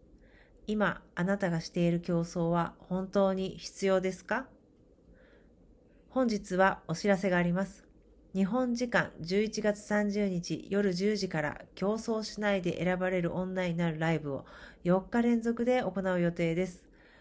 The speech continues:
詳細はメールマガジン、Instagram、Facebookを通じてお知らせしますので、ご興味のある方はぜひご参加くださいね。こんにちは。強み発掘コーチ、高橋明です。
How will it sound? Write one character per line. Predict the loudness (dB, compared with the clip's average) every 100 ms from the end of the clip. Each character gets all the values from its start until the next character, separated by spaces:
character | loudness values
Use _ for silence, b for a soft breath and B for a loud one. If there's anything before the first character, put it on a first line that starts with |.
| B -6
詳 | 0 0
細 | 0 0 2
は | 4 2 0 -2
メ | 0 2
ー |
ル | 2
マ | 2 2
ガ | 0
ジ | -2 -8
ン、 | -12 -8
Instagram、 | -4 -4 -2 0 2 0 0 -4
Facebook | -2 0 0 -2 -4 -2
を | -2
通 | -2 -4
じ | -4 -4
て | -2 -2 -4 B -6
お |
知 | -2 0
ら | 0
せ | 0
し | -2 -2
ま | -4
す | -6
の | -6
で、 | -4 -6 B B -8
ご | -4
興 | 2 2
味 | 4
の | 2 0
あ |
る | -4
方 | -4 -4 -2
は | -4 -4
ぜ | -4
ひ | -2 -2 -4
ご | -6
参 | -2 -4
加 | -6 -8
く |
だ | -8 -6
さ | -6
い | -6
ね。 | -4 -4 -4 -14 -20 -20 _ -20 _ -20 -20 -20 _ -20 -20 -20 _ _ _ _ _ _ _ B B B _ _
こ | 0
ん | 2
に | 2 -2
ち | 2
は。 | 4 4 0
強 | 0
み | 0
発 | 0 -2 -6
掘 | -2
コ | 2
ー | 2
チ、 | 0 -2
高 | -2 0 -2
橋 | -2
明 | -6 -2
で | -2
す。 | -2 -8